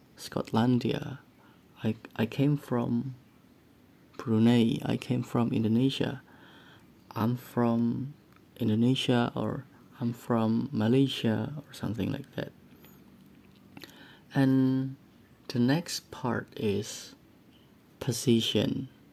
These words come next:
Position is, um, maybe, "I am a student," "I am a doctor," "I am a teacher," like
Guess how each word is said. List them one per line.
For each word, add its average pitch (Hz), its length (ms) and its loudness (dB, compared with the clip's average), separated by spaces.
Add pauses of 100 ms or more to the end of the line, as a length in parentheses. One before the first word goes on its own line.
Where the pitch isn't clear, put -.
(160)
Position 135 680 0
is, 117 640 -2 (1800)
um, 98 680 -2 (240)
maybe, 123 640 2 (160)
"I 131 180 2
am 147 260 2
a 107 200 -2
student," 123 1000 -2 (600)
"I 113 80 -2
am 113 180 0
a 107 60 0
doctor," 127 800 -4 (760)
"I 110 220 -2
am 110 200 2
a 107 60 0
teacher," 120 880 -4 (1700)
like - 200 -6